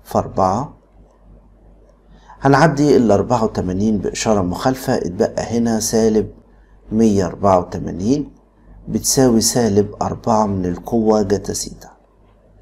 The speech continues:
يبقى القوة جتا سيتا طلعت قيمتها بكام؟ بتساوي ستة وأربعين.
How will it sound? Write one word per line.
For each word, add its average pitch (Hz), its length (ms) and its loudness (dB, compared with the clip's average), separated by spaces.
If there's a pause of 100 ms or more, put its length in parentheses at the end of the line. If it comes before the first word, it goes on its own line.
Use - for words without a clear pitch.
(680)
يبقى 107 200 4
القوة 135 420 6
جتا 117 320 4
سيتا - 500 -6
طلعت 113 320 2
قيمتها 101 440 -2
بكام؟ 92 440 -2 (140)
بتساوي 127 460 4
ستة 113 340 0
وأربعين. - 440 -10